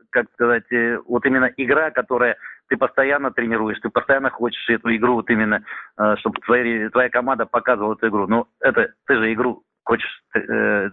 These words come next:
и ставишь как бы в идеальных условиях, ну, крытую. А когда, естественно, уже попадает там мороз,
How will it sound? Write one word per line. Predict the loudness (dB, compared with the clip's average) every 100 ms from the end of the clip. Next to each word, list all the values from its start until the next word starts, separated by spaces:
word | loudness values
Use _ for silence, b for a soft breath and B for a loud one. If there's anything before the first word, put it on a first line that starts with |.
| -6
и |
ставишь | -4 0 0 -2 -12 b b _
как | -2 0
бы | 2 0
в | 0
идеальных | 2 2 0 -6
условиях, | -6 -4 -2 -2 -2
ну, | 0 0 -2 _ _ _
крытую. | 0 2 2 -4 -6 B B
А | 0
когда, | 2 2
естественно, | 0 0 -4 -2 -4
уже | -2
попадает | -2 0 2 2 0 -2
там | -6 -4 -6 -2
мороз, | 0 0 0 -4